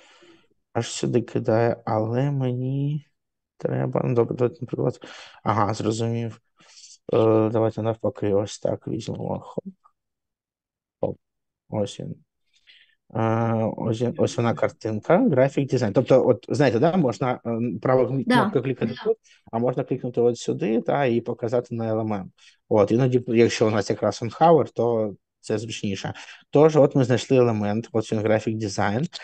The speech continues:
Speaker 1: Я так розумію, що в нього, коли ми робимо hover, от, бачите, він якраз, е, е, on hover, ну, коротше, показується те, що нам потрібно, так?
Speaker 2: Ну, так.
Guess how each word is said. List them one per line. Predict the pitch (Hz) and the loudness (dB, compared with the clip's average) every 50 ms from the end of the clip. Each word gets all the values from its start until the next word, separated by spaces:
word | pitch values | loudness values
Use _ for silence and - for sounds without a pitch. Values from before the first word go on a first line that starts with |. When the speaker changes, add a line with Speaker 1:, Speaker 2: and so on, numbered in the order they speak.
| - - - | -20 -8 2
Speaker 1:
Я | 120 120 127 | 4 4 4
так | 135 - | 4 2
розумію, | 131 135 139 139 139 135 135 135 | 0 2 2 2 2 2 0 0
що | - - 139 131 | 0 0 0 0
в | |
нього, | 139 143 143 131 117 120 110 | 2 2 0 2 2 0 -2
коли | - 117 120 120 120 117 | 0 0 2 2 2 0
ми | 113 110 110 | 0 -2 -2
робимо | 113 113 110 107 107 110 104 104 | -2 -2 -2 -4 -6 -4 -6 -6
hover, | - - - - 147 175 196 202 226 247 240 _ _ _ _ _ _ _ _ _ _ _ _ _ _ _ _ _ _ | -6 -4 -2 0 0 2 2 0 0 -2 -4 _ _ _ _ _ _ _ _ _ _ _ _ _ _ _ _ _ _
от, | - 113 107 101 | 0 0 0 2
бачите, | 107 135 160 - - - 113 | 0 0 -2 -2 -4 -4 -4
він | 120 131 127 | -2 -2 -2
якраз, | 110 104 - - 113 117 117 - - - - | -4 -4 -4 -2 -2 -2 -2 -4 -12 -10 -4
е, | 123 113 | -2 -2
е, | 110 107 104 104 104 104 98 87 - - 104 107 107 104 104 104 101 98 - 101 | 0 0 0 0 0 0 -2 -2 -4 -6 -6 -6 -4 -4 -4 -4 -4 -4 -4 -6
on | 104 92 - - | -8 -10 -10 -2
hover, | - 131 135 123 113 123 110 101 104 101 - _ _ _ _ _ _ _ _ _ _ _ _ - | 0 2 2 2 0 0 0 -2 -2 -4 -4 _ _ _ _ _ _ _ _ _ _ _ _ 4
ну, | 208 - | 4 6
коротше, | - 127 120 110 - - 104 - - _ | 8 6 6 6 4 0 -2 -4 -4 _
показується | - 139 123 - 110 98 104 98 - 104 | 0 2 4 4 2 2 0 -4 -6 -6
те, | 95 - | -6 -6
що | - - 110 | -8 -4 -6
нам | 104 104 | -4 -4
потрібно, | 101 98 - - 98 95 101 98 | -4 -6 -6 -8 -6 -6 -6 -2
так? | - - 151 165 - - _ _ - - - - - - | 2 2 2 0 0 -8 _ _ -20 -20 -18 -18 -8 -6
Speaker 2:
Ну, | 254 247 | -4 -4
так. | - 202 208 | -4 -6 -10